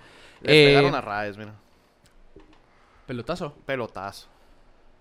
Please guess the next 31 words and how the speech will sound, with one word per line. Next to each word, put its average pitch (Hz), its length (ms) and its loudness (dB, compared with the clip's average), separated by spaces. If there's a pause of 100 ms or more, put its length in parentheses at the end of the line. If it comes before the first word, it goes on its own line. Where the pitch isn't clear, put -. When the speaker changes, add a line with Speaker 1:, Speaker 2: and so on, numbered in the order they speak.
(680)
Speaker 2:
Ah, - 140 -20
pero 131 80 -8
está 135 180 -6
bien. 113 160 -10 (420)
Bueno. 139 340 -6
Speaker 1:
Se - 200 -16
paró. 95 360 -16
Speaker 2:
Vamos 240 300 2
a 247 40 2
llegar 226 140 4
al 233 60 2
final 214 200 -2
del 226 120 6
episodio, 208 460 2
Boston, 220 460 0 (400)
de 170 100 -6
esta 180 160 -2
manera. 190 600 2
Eh, 160 560 0 (500)
les 170 320 2
mandamos 226 340 0
saludos 226 360 0
al 165 60 -2
buen 185 140 -6
Fico 185 240 -10
Gutiérrez, 175 500 -4
que - 80 -6
dice 151 220 -4
co-, 139 180 -16
que 131 120 -18
comentó 143 800 -4